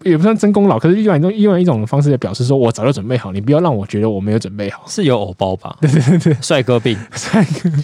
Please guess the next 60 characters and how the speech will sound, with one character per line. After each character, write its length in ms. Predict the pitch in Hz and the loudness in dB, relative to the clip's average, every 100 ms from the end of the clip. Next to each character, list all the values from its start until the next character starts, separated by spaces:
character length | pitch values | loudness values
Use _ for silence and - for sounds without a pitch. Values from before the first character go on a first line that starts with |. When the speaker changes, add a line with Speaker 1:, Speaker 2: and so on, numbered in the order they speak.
| - - | -6 -8
Speaker 2:
就 120 | 160 | -4
是 160 | 160 | 0
他 260 | 165 151 151 | 0 2 0
觉-， 300 | 143 127 117 - - | -2 -2 -4 -6 -12
什 160 | - | -10
么 100 | 113 | -6
事 160 | 110 156 | -4 -4
情 160 | 117 107 | -4 -2
都 240 | 117 117 | -2 -2
觉 240 | 104 107 98 | -4 -6 -6
得 100 | 98 | -6
已 20 | |
经 220 | 95 107 | -6 -8
自 60 | 107 | -6
己 60 | 107 | -8
动 180 | 104 95 | -8 -10
好 120 | - | -14
了， 100 | - | -12
不 80 | - | -6
要 120 | 98 | 0
再， 260 | 127 104 92 - _ | 2 2 -2 -12 _
Speaker 1:
嗯， 80 | 147 | -2
嗯。 100 | 123 - _ _ _ - - | 0 -4 _ _ _ -20 -10
Speaker 2:
我 200 | 113 110 | -4 -4
可 140 | - | -2
以 60 | 131 | -2
搞 120 | 101 | -2
定， 240 | 92 107 95 _ | -4 -6 -10 _
Speaker 1:
对， 120 | 123 | -4
Speaker 2:
没 60 | 104 | -2
关 180 | 101 139 | -2 2
系， 80 | |
Speaker 1:
OK， 120 | 165 170 | 2 0
Speaker 2:
不 80 | |
需 120 | 127 120 | -2 0
要 100 | 110 | 0
你 60 | |
们 160 | 143 151 | 0 0
帮 100 | 101 | -4
忙。 140 | 95 | -6
Speaker 1:
OK， 0 | |
好， 60 | 117 | -4
不 80 | 139 | 0
用， 120 | 156 | 0
不 80 | 139 | 0
用， 140 | 131 | -2
没 120 | 123 143 | -2 -2
事， 200 | 202 156 | 0 -2
没 100 | 131 | -2
事。 180 | 143 143 123 - 151 139 | -2 -2 -2 0 2 4
Speaker 2:
对 80 | 156 | 4
啊， 80 | 107 | 2
就 40 | |
帅 160 | 117 131 | 0 -2
哥 140 | 110 | -2
病 160 | 107 101 | -4 -8
嘛。 100 | 95 | -10
Speaker 1:
<laughs> 80 | - | -4
帅 480 | 135 139 123 135 175 | -2 0 2 4 4
哥 160 | 151 | 4